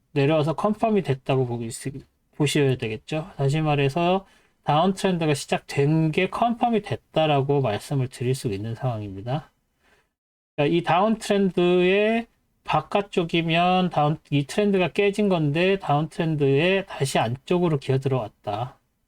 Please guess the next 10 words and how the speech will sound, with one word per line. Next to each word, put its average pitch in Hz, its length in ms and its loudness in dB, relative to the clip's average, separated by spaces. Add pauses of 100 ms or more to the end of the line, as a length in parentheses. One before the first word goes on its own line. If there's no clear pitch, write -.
(640)
그리고 175 540 4
이 175 640 0 (100)
기준이 175 480 0
되는 151 400 2
굉장히 143 380 0
스트롱하다고 175 720 0
제가 139 200 2
말씀드렸던 135 760 0
레벨이 135 680 0 (420)
이미 160 680 2